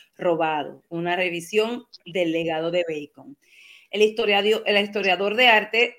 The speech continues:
John Richardson, eh, que fue quien lo escribió, eh, había escrito de Picasso anteriormente, entonces escribió sobre este.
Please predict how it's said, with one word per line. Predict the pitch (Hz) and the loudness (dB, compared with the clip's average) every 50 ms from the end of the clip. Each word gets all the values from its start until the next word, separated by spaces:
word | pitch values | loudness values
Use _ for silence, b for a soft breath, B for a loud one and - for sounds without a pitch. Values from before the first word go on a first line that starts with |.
| - 170 | -8 -4
John | 208 214 214 220 214 | -2 0 0 0 -2
Richardson, | 233 254 247 - 185 185 - 185 170 175 175 175 170 _ _ _ _ _ _ | -2 -4 -4 -6 -8 -6 -6 -8 -8 -8 -10 -14 -18 _ _ _ _ _ _
eh, | 196 196 185 175 170 165 170 | -8 -6 -4 -4 -4 -4 -6
que | - 196 | -8 -8
fue | 196 190 175 | -6 -6 -4
quien | - 175 180 180 | -2 -4 -2 -2
lo | 196 | -2
escribió, | 208 208 - - 220 196 180 165 160 226 - _ _ _ B B B B B 349 B B B _ _ _ _ | -4 -4 -6 -6 -4 -2 -2 -4 -4 -6 -10 _ _ _ B B B B B -20 B B B _ _ _ _
eh, | - 196 190 185 180 175 170 165 165 165 160 156 151 147 143 139 139 135 131 - - _ _ _ _ _ _ _ _ _ _ _ _ - - | -4 -2 0 0 0 0 0 -2 -2 -2 -2 -2 -2 -2 -4 -4 -6 -10 -12 -14 -18 _ _ _ _ _ _ _ _ _ _ _ _ -10 -8
había | 170 165 165 170 | -4 -4 -4 -4
escrito | 170 170 185 175 196 | -4 -4 -4 -2 0
de | 190 185 | -2 -2
Picasso | 185 165 156 - 170 170 - 175 | -2 -6 -6 -4 -6 -6 -6 -8
anteriormente, | 165 165 170 165 165 160 180 220 247 247 240 - 170 | -8 -6 -4 -4 -4 -4 -2 -2 -2 -4 -4 -6 -10
entonces | 156 160 160 156 - 165 165 | -10 -10 -10 -8 -8 -8 -8
escribió | - 156 165 156 156 160 | -8 -8 -6 -6 -6 -6
sobre | 156 - 165 160 165 190 226 | -6 -6 -6 -2 0 0 0
este. | 254 240 - 180 170 | 0 -2 -8 -12 -14